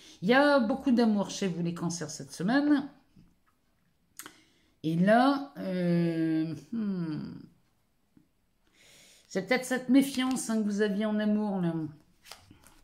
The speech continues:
Ici, la passion. Ouais, bon, il y a quelque chose de réparé, là, chez vous, les cancers. Euh, on parle soit d'un aspect financier,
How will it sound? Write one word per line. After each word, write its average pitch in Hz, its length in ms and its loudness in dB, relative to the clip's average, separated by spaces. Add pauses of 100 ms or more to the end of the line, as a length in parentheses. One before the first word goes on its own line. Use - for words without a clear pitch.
(120)
Ici, 175 380 -6
la 156 120 0
passion. 190 640 -6
Ouais, 165 220 -2
bon, 165 160 -2
il 170 60 -2
y 180 40 0
a 180 60 -2
quelque 220 280 -2
chose 214 280 -4
de 196 80 -2
réparé, 165 560 -2
là, 135 100 -6
chez 160 220 -8
vous, 143 160 -8
les 135 100 -10
cancers. 135 400 -12 (840)
Euh, 160 320 0
on 185 100 -4
parle 202 320 -2
soit 294 400 2
d'un 233 240 2
aspect 233 340 -2
financier, 226 920 -2